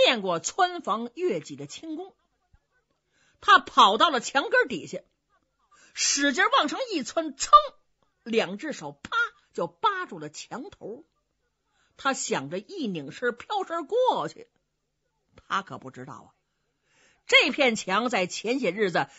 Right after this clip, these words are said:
被雨水淋透了，塌了一大片。这刘耐呢又没钱修理，这个王官李禄啊就用点水和了一点泥，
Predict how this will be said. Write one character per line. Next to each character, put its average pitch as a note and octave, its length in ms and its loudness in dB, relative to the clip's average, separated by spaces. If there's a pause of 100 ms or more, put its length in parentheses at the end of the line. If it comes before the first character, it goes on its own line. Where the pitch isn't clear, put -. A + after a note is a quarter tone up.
(140)
被 F3+ 180 0
雨 G3+ 380 -4
水 C#3+ 200 -8
淋 F#3+ 320 -8
透 G4+ 340 2
了， C3+ 140 -4
塌 F4+ 380 -8
了 B3+ 40 -8
一 C4 140 -10
大 D4 180 -10
片。 C#4+ 280 -12 (640)
这 F4 140 -10
刘 D4+ 180 -2 (240)
耐 C#4+ 80 -2
呢 G#3 140 -4 (180)
又 C4+ 140 2
没 C4+ 180 0
钱 D#4 240 -6
修 G#4+ 200 -2 (100)
理， E3 180 -8 (960)
这 E4 140 -4
个 B3+ 100 2
王 A#3 240 6
官 B3 220 4
李 D#3+ 140 -2
禄 G3+ 180 0
啊 C#3+ 200 -2 (160)
就 G#3 140 0
用 G3+ 180 -2
点 F#3+ 200 -2
水 D3 420 -8 (100)
和 - 300 -6
了 D4+ 80 -4
一 D4+ 60 -4
点 D3 280 -6
泥， G#3+ 320 -8